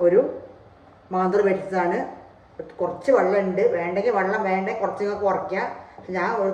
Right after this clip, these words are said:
കുറച്ച് വെള്ളം വേണം പറഞ്ഞിട്ടാണ് ഞാൻ വെച്ചിരുന്നത്. ഇത്രയേ വേണ്ടുള്ളൂ. നമ്മുടെ മാന്തളും വെന്തു, കറിയായി. അപ്പം നമുക്ക് ഇനി ഒന്നും കൂടി ചേർക്കാനില്ല, വെറും മുളക്, മഞ്ഞൾ,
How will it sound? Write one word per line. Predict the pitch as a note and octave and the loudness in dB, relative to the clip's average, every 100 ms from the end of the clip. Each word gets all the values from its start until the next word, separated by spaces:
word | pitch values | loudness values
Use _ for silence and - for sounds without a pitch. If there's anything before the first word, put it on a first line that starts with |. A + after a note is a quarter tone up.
| F#3+ | -2
കുറച്ച് | F#3 - A#3 | -4 2 4
വെള്ളം | F3+ G3 F#3 | 4 2 -2
വേണം | F3 F3+ | -2 -4
പറഞ്ഞിട്ടാണ് | F3 F3 A#3+ C#4+ - - | -4 -4 -4 -6 -12 -16
ഞാൻ | E3 F3 | -6 -4
വെച്ചിരുന്നത്. | E3 E3 E3 E3+ - - - - - | -4 -4 -2 0 -2 -4 -16 -20 -20
ഇത്രയേ | - F#3 F#3 E3+ | -6 0 2 2
വേണ്ടുള്ളൂ. | D#3 E3+ A#3+ - - - - | 0 2 2 0 -8 -16 -12
നമ്മുടെ | E3+ G#3 F#3+ | -4 -4 -2
മാന്തളും | F3 F#3+ G#3 G#3+ G3 | -2 2 4 4 2
വെന്തു, | F#3+ C4 E4 | 0 0 0
കറിയായി. | G3 F3+ G#3+ F#3+ D3+ C#3 - - - - - - - - | 0 2 6 6 4 -4 -10 -18 -20 -20 -20 -20 -20 -16
അപ്പം | - F#3+ | -6 -4
നമുക്ക് | G3 G3+ A#3 | -2 4 4
ഇനി | B3 C4+ | 4 0
ഒന്നും | G#3+ A3+ | 0 2
കൂടി | B3+ - | 2 4
ചേർക്കാനില്ല, | G3 G3 G#3+ G3 E3 C#3+ - - - - - - - - - E3 | 2 2 2 2 0 -2 -8 -14 -20 -20 -20 -20 -20 -20 -6 0
വെറും | F3+ C#4+ D#4+ | 4 4 2
മുളക്, | G3 G3 G3+ C4+ | 2 2 2 2
മഞ്ഞൾ, | G3+ F#3+ | 0 0